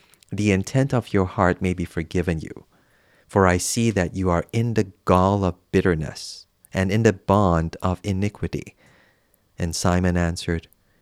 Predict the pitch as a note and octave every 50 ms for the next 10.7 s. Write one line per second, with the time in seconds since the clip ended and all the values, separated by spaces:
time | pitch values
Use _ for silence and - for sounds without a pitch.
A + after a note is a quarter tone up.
0 | _ - - - B2 A#2+ A#2 A#2 - - A2+ A2 A2 A2 G#2 - - A#2 G2+ G#2
1 | F#2+ F#2 F#2+ F2 E2+ D#2+ D#2 D#2 - F2 E2+ E2 F2 F#2+ G#2+ A#2 - A#2+ A#2 A2
2 | G#2 G2 G2+ G2+ F#2 - - F#2 F2 - - - F#2 D#2+ D2+ D#2 - _ _ -
3 | _ _ _ - F#2 E2+ - - - G2 F#2 E2+ - - - - E2+ E2 E2 E2
4 | D#2 C#2+ A#1 - - _ _ _ _ _ _ _ _ _ _ _ _ _ _ _
5 | _ - - _ _ - - _ _ - A2+ G2+ G2 F#2+ G2 G2 G2 G2 F#2+ F#2
6 | - - - B2 B2 - - C3 B2 - B2 A2 G#2+ A2 A#2 - F2 E2 D#2+ -
7 | - - - - G#2+ G#2+ G#2+ - B2 A#2 A#2 G#2 F#2 D#2+ D#2 D#2+ F2+ F#2+ G2+ G#2+
8 | G#2 G2+ G2 - G2+ F#2 F2 E2+ E2 D#2+ D#2+ E2 - - F#2 F#2+ F#2 F2+ - -
9 | - - B2+ A2 F2+ D#2+ D#2+ D#2+ F2+ - _ - - _ _ _ - - A2 -
10 | - G2 G2+ A#2 C3 B2+ - - F#2+ D2 B1+ - -